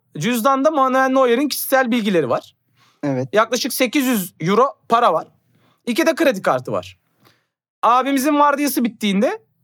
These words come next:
Speaker 1: e, işte en son gördüğü daireye sürüyor önce ama cevap alamıyor.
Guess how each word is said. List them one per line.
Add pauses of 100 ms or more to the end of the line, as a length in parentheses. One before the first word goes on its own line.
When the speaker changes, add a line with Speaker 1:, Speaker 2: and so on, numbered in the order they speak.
(500)
Speaker 1:
e,
işte
en
son
gördüğü
daireye
sürüyor
önce
ama
cevap
alamıyor.